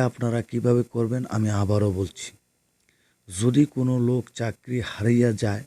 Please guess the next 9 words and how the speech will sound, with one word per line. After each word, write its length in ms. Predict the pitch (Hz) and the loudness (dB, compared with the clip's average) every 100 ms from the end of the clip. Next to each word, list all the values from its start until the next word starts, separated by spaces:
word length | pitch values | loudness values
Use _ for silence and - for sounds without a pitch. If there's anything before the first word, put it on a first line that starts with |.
| - | -8
বা 120 | 110 | -8
থাকে 320 | - 107 - 107 | -6 -8 -6 -4
বা 140 | 107 | -4
কিংবা 360 | - 107 113 107 | -6 -6 -4 -2
বেকার 380 | 95 110 - 120 | -2 -4 -4 -8
হইয়া 380 | - 113 113 107 | -8 -6 -4 -4
যায়, 240 | - 80 - _ _ - _ - | -6 -10 -14 _ _ -20 _ -8
কাজে 280 | 117 113 117 | -2 0 0
চাকরির 520 | - 110 - 135 | -2 -6 -6 -6